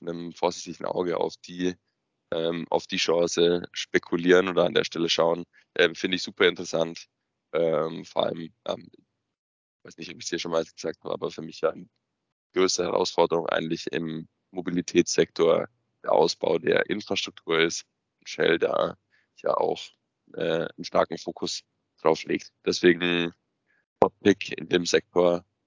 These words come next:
und, ähm, super Unternehmen.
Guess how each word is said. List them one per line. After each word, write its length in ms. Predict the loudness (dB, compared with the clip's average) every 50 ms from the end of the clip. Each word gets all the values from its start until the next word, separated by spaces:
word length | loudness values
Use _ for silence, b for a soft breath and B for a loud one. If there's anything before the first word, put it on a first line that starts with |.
| _ _ _
und, 680 | -6 -4 -2 -2 -2 -2 -4 -8 -10 -12 -14 -18 -20 -14
ähm, 680 | -6 -2 0 2 2 2 0 -2 -4 -8 -8 -10 -14 _ _ _ _ _ _ _ _ _ _ _ _ _
super 260 | -20 -16 _ 2 2 2
Unternehmen. 560 | 2 2 0 0 2 4 4 2 2 -4